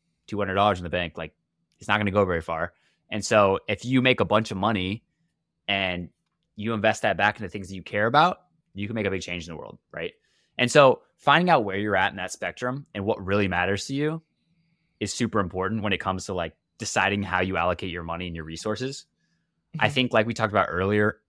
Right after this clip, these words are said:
Speaker 1: everyone should have a bare minimum of, like, a safety net, like, a retirement account that, like, will have enough money so that I don't have to be a Walmart greeter when I'm old.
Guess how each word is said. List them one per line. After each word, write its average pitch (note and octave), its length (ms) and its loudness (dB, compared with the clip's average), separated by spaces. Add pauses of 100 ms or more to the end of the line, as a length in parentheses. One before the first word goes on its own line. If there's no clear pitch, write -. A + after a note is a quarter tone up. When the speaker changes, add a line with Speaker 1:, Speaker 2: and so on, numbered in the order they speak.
(200)
Speaker 1:
everyone B2+ 480 6
should A#2 140 0
have G2+ 140 2
a F#2+ 40 -4
bare F#2 280 -2
minimum F#2 400 -2
of, F2 120 -8
like, E2+ 380 -6 (560)
a - 60 -16
safety G#2 360 -2
net, G#2 280 2 (580)
like, F#2+ 140 -8
a F#2+ 60 -4
retirement G2 560 0 (180)
account F#2+ 400 0
that, F#2+ 120 -10
like, E2+ 320 -8 (320)
will G2+ 280 -4
have G2+ 160 2
enough G2 180 -2
money F#2+ 240 -4
so F#2+ 160 -8
that F2 160 -4
I F2+ 60 0
don't F2+ 120 -4
have F#2 100 -6
to F#2 40 -10
be F2+ 80 -6
a F2+ 60 -2
Walmart F2 360 -2
greeter F2+ 240 -4
when F2 120 -2
I'm F2 120 -2
old. F2+ 340 -2